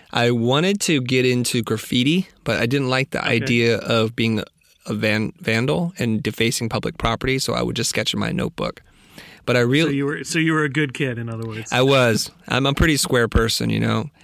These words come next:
Speaker 1: I grew up, I didn't drink any alcohol, I didn't do any drugs. I mostly stayed in school.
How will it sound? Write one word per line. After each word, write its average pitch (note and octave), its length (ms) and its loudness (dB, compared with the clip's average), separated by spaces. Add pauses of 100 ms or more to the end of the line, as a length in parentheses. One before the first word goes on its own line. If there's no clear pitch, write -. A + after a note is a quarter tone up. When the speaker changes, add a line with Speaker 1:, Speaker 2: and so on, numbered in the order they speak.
(120)
Speaker 1:
I A2+ 140 0
grew A#2+ 240 2
up, A#2 160 2
I A#2 80 0
didn't A2+ 200 2
drink A#2 260 0
any A2+ 100 2
alcohol, A2+ 440 0
I A2+ 60 0
didn't A2 140 0
do A2 100 0
any A2 160 0
drugs. A2+ 500 -2 (560)
I D3+ 100 0
mostly C3+ 420 2
stayed A#2 260 0
in A#2 160 0
school. A2 360 0